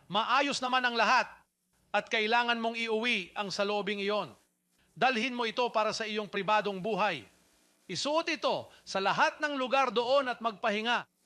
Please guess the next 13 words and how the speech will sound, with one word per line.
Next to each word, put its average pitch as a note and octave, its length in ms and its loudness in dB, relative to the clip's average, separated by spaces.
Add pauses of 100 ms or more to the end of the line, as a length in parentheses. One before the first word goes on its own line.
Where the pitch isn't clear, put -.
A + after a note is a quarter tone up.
(260)
sapagkat B3+ 640 0
ang C4 240 0
tumawag D4+ 560 4
sa C4+ 120 0
inyo C4+ 280 -2
ay B3 160 -2
tapat. A#3+ 400 4 (2250)
Ang G#3 160 0
tumawag B3+ 440 2
sa A#3+ 120 -4
inyo B3 240 -2
ay G#3+ 160 -2
tapat. A3+ 400 2